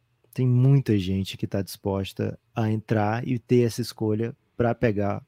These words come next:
o Scoot Henderson, né? Por exemplo, o New Orleans Pelicans. Um do-, um dos rumores fortes é que o Pelicans tem muita, muita vontade de pegar o Scoot Henderson e fazer o par com Zion Williamson, né? Não trocar pelo <laughs> Zion, né? Teria,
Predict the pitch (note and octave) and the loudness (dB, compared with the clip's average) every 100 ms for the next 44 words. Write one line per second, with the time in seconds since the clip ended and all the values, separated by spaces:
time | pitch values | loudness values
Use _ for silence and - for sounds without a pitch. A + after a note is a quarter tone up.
0 | _ - G#2 - A2 G#2 G#2 G2 - F#2+ | _ -10 -8 -6 -4 -4 -4 -4 -8 -8
1 | F#2+ A#2 B2 A#2 A#2+ - C#3 C#3 C#3 C#3+ | -6 -2 0 2 0 -2 -2 0 0 0
2 | D3 - D#3 A#2 G2 - - _ _ - | -4 -2 0 0 -4 -12 -18 _ _ -20
3 | - _ _ _ - G#2 G#2+ G#2+ A#2+ A#2 | -20 _ _ _ -6 -2 -2 -2 -4 -4
4 | A#2+ G#2+ A#2+ A2+ G#2 G#2 G#2 - A#2+ G#2+ | -4 -4 -4 0 0 0 -2 4 6 6
5 | A2 C3 B2+ B2 C3 - A2+ A2 A#2 C3 | 2 0 0 0 -2 2 2 2 0 -2
6 | - B2+ A#2+ B2+ D#3 D#3+ C#3+ C#3 B2 B2+ | -2 0 4 4 4 2 2 0 0 -2
7 | - G#2 A2+ A2 G2+ A2+ B2 G#2 A2 - | 0 2 2 0 -6 -4 -2 0 -2 -2
8 | B2 - A2 A2 C3 - E3 - - - | -6 -4 -2 0 -2 -2 -4 -6 -16 -8
9 | - C#3+ E3+ D#3 D3+ D#3+ D#3 D3 D#3+ - | 0 2 6 6 6 4 2 2 2 -2
10 | D3+ C#3+ F3 - - C#3 C#3+ D3 D#3+ F3+ | -2 0 -2 -6 -10 -4 0 0 0 0
11 | E3+ A2+ G#2+ - F2+ G2 G2+ G#2+ B2+ - | -2 -2 -6 -8 -8 -10 -4 -2 0 0
12 | C#3 C3 B2 C#3 B2+ B2+ C3 G#2+ G2 F#2+ | -2 -2 0 2 6 6 6 4 -2 -4
13 | - G#2 G#2 A2 | -2 0 0 -2